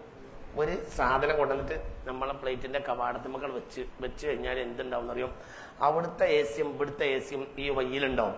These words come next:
അപ്പൊ നമ്മൾ എ സി കൂടെ നടന്ന് എ സി എയർപോർട്ടിലേക്ക് കയറും. നേരെ മറിച്ച് ഫ്ലൈറ്റ്, നല്ല ഭയങ്കര ചൂടുള്ള രാജ്യം, ഫ്ലൈറ്റിൽ നിന്ന് നേരെ റൺവേയിലേക്ക് നമ്മളെ ഇറക്കി, ഇറക്കി വിട്ടാൽ ഓര് പിന്നെ അതിലേ നടക്കുക. എന്താണ് പൊട്ടന്മാരെ പോലെ ഇരിക്കണ്.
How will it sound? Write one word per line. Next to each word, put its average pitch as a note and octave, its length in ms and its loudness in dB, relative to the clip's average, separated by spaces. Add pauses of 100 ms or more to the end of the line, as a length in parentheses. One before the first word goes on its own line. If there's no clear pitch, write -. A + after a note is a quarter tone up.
(120)
അപ്പൊ D3 140 2
നമ്മൾ D3 180 0
എ D3 260 4
സി E3+ 280 -4
കൂടെ F3 240 0
നടന്ന് C#3+ 380 0
എ C#3 260 0
സി C#3+ 160 -2
എയർപോർട്ടിലേക്ക് B2+ 540 0
കയറും. A#2 480 0 (400)
നേരെ D#3 240 4
മറിച്ച് E3 220 0
ഫ്ലൈറ്റ്, D3+ 360 2 (120)
നല്ല E3 840 -2 (160)
ഭയങ്കര C#3+ 420 2
ചൂടുള്ള C#3 580 2
രാജ്യം, A#2 460 2 (460)
ഫ്ലൈറ്റിൽ D#3 380 4
നിന്ന് E3+ 160 0
നേരെ D3 280 4
റൺവേയിലേക്ക് D3 800 2
നമ്മളെ C3+ 420 0
ഇറക്കി, B2+ 240 -2
ഇറക്കി C3+ 400 -4
വിട്ടാൽ C3 320 2 (760)
ഓര് E3+ 220 6
പിന്നെ E3+ 160 0
അതിലേ D3+ 220 6
നടക്കുക. C#3+ 380 0 (880)
എന്താണ് A2+ 760 -4
പൊട്ടന്മാരെ A2+ 880 -2
പോലെ C3 360 0
ഇരിക്കണ്. C3 460 -2